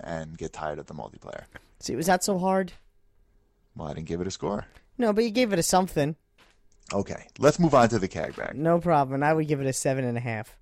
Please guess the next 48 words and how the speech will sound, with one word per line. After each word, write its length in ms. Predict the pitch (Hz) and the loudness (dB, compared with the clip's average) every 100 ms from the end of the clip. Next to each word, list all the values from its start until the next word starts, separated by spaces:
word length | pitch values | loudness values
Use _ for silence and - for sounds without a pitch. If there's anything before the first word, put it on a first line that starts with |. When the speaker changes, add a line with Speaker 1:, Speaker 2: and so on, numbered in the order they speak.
| _ _ _ _ | _ _ _ _
Speaker 1:
Seven 380 | - 110 104 107 | -4 2 4 4
and 120 | 104 | 4
a 40 | 90 | 0
half. 340 | 82 - - | -2 -2 -2
You're 180 | 92 98 | -2 -2
Speaker 2:
Seven. 160 | 73 82 | -2 -4
Speaker 1:
a 20 | |
tough 60 | - | -4
man 180 | 85 80 | -6 -2
to 120 | - | 2
Speaker 2:
I 60 | 147 | 4
am 160 | 147 143 | 4 0
Speaker 1:
please. 60 | |
Speaker 2:
a 40 | 135 | -2
tough 240 | - 123 | -6 -8
man 140 | 123 117 | -8 -10
to 60 | |
please. 400 | 120 123 117 - _ _ _ _ _ - - - | -10 -10 -10 -12 _ _ _ _ _ -20 -14 2
And, 200 | 190 202 | 4 6
Speaker 1:
Okay, 100 | 190 | 6
Speaker 2:
and 100 | 190 | 8
that's 200 | 208 - | 6 4
Speaker 1:
but 80 | 190 | 4
Speaker 2:
me 80 | |
liking 400 | 180 156 156 147 120 | 8 8 6 2 -4
it. 120 | - | -4
That's 160 | 135 - | -6 -6
what's 100 | 147 | -6
even 200 | 131 123 | -4 -4
worse. 380 | 123 113 - - _ _ _ | -4 -4 -8 -16 _ _ _
Speaker 1:
Right, 300 | 107 95 82 | -2 0 0
that 140 | 82 90 | -2 -6
is 120 | 87 | -6
weird. 280 | 85 50 - _ 113 | -6 -8 -10 _ 4
Okay, 420 | 151 - 98 - | 6 6 4 4
the 120 | - | 0
Speaker 2:
Okay. 80 | 160 | 4
Speaker 1:
CAG 260 | 131 104 90 | 6 6 4
bag, 300 | - - - - | 0 -4 -8 -8
where 120 | 180 | -4
Speaker 2:
Mm-hmm. 160 | 196 | -2
Speaker 1:
we 80 | 202 | -4
take 240 | - 135 135 | 0 0 0
your 120 | 135 | 0
questions 520 | - 143 - 185 202 - | 4 4 4 -2 -4 -2
and 300 | 165 190 208 _ _ _ _ _ | 0 0 -2 _ _ _ _ _
answer 260 | - 233 220 | -2 0 0
them. 200 | - - | -2 -6